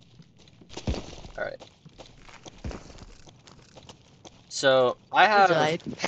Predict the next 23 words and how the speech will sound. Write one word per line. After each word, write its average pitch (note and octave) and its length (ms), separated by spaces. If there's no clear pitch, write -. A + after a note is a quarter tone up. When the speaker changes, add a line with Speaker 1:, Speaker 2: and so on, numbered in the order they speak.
Speaker 1:
a A#2 80
saw C#3+ 640
Speaker 2:
<laughs> - 60
I A3 40
don't A#3 120
mind F3+ 200
cursing. F3+ 540
Speaker 1:
and A2+ 100
that A2+ 140
M A2+ 100
P G#2 180
X. G#2 160
Speaker 2:
I G3 60
just F#3 120
don't E3 100
Speaker 1:
All A#2 60
right. A2+ 60
Speaker 2:
curse. E3+ 400
Speaker 1:
I'll A#2+ 60
keep - 180
that - 180
in A2+ 100
mind. A2+ 280